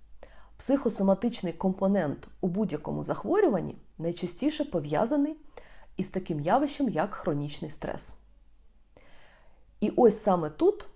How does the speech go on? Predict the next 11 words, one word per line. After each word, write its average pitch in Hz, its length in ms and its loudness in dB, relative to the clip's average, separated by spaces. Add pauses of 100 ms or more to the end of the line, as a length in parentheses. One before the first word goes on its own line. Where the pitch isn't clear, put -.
(100)
починається 185 640 0
зв'язок 165 640 0 (380)
із 190 240 0
психосоматичним 185 1080 -4
компонентом 170 760 0
у 151 80 -6
захворюваннях 208 840 -2
або 147 220 -2
із 147 100 -6
психосоматичними 143 1000 -8
захворюваннями 311 760 -2